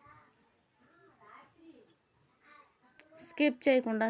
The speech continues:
చూడండి కలబంద పువ్వులు ఎలా ఉన్నాయో. ఈ ఆకులు చూసారా ఎలా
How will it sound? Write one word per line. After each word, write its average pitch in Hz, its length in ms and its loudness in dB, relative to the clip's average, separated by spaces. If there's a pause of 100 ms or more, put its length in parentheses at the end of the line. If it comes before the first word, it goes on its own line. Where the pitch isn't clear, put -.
చూడండి 190 380 -6 (960)
కలబంద 208 460 4
పువ్వులు 202 300 -2
ఎలా 185 120 0 (100)
ఉన్నాయో. 180 240 -6 (2250)
ఈ 220 100 2 (140)
ఆకులు 269 280 6
చూసారా 254 340 4
ఎలా 226 100 4